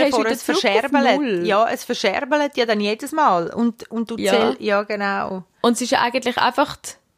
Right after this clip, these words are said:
Speaker 1: ja.
Speaker 2: Ja.
Speaker 1: Darum, das habe ich noch cool gefunden, dass er es gemacht
Speaker 2: Ja,
Speaker 1: hat.
Speaker 2: das ist super.
Speaker 1: Ja.
Speaker 2: Oder also, dann, dass die kleinen Sachen feiern, ist vielleicht schon auch, oder?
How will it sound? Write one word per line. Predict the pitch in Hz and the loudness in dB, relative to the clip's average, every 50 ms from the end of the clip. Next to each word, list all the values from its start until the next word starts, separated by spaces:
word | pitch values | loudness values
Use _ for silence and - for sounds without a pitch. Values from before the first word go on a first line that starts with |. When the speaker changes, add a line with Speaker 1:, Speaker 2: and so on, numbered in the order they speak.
| _ _ _ | _ _ _
Speaker 1:
ja. | - 175 175 175 185 | -4 -2 -2 0 -2
Speaker 2:
Ja. | 196 196 202 214 | -4 -6 -4 0
Speaker 1:
Darum, | 240 269 262 | 2 2 2
das | 233 277 277 | 2 2 2
habe | 294 277 | 2 2
ich | - | 0
noch | 226 202 - - | -2 -4 -4 -6
cool | 226 | -8
gefunden, | - - 175 | -6 -6 -6
dass | 165 - | -6 -8
er | - | -10
es | - - - | -12 -12 -12
gemacht | - 240 254 | -8 -4 0
Speaker 2:
Ja, | 233 226 240 | 2 4 2
Speaker 1:
hat. | 269 247 | 2 0
Speaker 2:
das | 254 226 | -4 -8
ist | - - | -6 -6
super. | - 233 - _ - - 226 - - - _ _ _ _ _ _ - - - | -6 -8 -8 _ -2 -2 -2 -2 -4 -10 _ _ _ _ _ _ -12 -8 -4
Speaker 1:
Ja. | - 165 170 180 - _ _ _ _ _ _ | -4 -4 -4 -6 -10 _ _ _ _ _ _
Speaker 2:
Oder | - 254 277 - 269 262 - - | 0 0 2 2 2 2 0 0
also, | 233 262 262 - 269 208 190 - _ _ _ | -2 -2 0 0 0 0 -2 -4 _ _ _
dann, | - 240 240 240 240 | 2 2 2 2 2
dass | 233 226 233 - - | 0 0 0 -2 -6
die | - 226 | -8 -8
kleinen | - - 233 240 247 247 247 | -6 -4 -4 -4 -2 -2 0
Sachen | - 226 220 - - 240 220 214 214 196 | 2 2 2 2 0 0 0 2 0 0
feiern, | - 214 214 220 240 233 214 202 | -2 -4 -2 0 0 0 2 2
ist | 202 208 202 - | 0 0 -2 -2
vielleicht | - 202 202 202 - - | -4 -4 -4 -6 -4 -2
schon | - 226 202 | 0 2 2
auch, | 202 190 - | 2 2 2
oder? | - 208 214 233 240 233 | 0 2 2 2 0 0